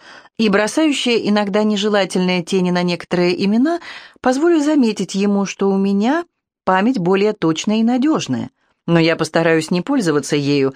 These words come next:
если мне когда-нибудь в воспоминаниях придется касаться некоторых похождений самого Иванова второго.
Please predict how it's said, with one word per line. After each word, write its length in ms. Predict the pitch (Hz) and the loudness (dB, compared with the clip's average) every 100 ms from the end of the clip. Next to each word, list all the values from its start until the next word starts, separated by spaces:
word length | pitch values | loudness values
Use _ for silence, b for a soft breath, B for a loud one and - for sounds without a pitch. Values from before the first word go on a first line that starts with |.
| B B | B B
если 260 | 226 233 214 | -4 0 0
мне 160 | 208 | 0
когда-нибудь 560 | 196 175 170 165 165 160 | 0 0 0 2 0 0
в 80 | 151 | -2
воспоминаниях 760 | 156 - 156 156 233 277 226 | -2 0 0 2 2 0 0
придется 440 | - 147 156 - 196 | -2 -2 -2 -4 -4
касаться 520 | 143 135 143 - 139 | -4 -2 -4 -2 -2
некоторых 440 | 147 139 - 127 | 0 -2 -6 -8
похождений 720 | 123 - 104 113 160 220 262 B B B | -8 -8 -8 -4 -2 0 -2 B B B
самого 640 | - 165 147 123 135 233 b b _ | -4 -2 0 0 0 0 b b _
Иванова 560 | 147 120 135 147 160 | -4 0 0 0 -2
второго. 600 | 170 139 120 110 117 117 | -2 -4 -4 -4 -6 -8